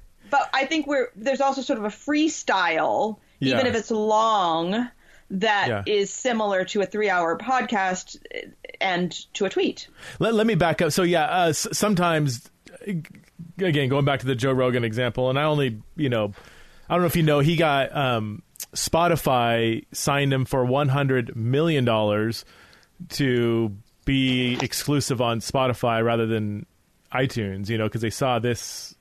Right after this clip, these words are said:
Speaker 2: his, I mean, it's super popular,
Speaker 1: Wow.
Speaker 2: super inf-, yeah, it's crazy.
Speaker 1: That's like be-, that's like being a football player or
Speaker 2: Oh,
Speaker 1: something, right?
Speaker 2: yeah. <laughs>
Speaker 1: I, I
Speaker 2: Um,
Speaker 1: don't know.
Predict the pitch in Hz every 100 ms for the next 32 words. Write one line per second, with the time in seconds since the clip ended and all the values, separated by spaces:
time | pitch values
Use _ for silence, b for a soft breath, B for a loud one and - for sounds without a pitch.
0 | _ 127 131 101 - - - 131 123 113
1 | 107 b b b b b _ _ 139 123
2 | - 139 - - 247 196 143 131 117 196
3 | 240 294 170 131 127 127 180 135 - -
4 | 339 - 349 370 - 277 - 302 453 453
5 | 330 220 - 349 349 180 - 180 165 151
6 | 240 254 151 113 143 233 311 131 113 131
7 | 151 - 202 - - 202 196 185 165 160
8 | 160 156 -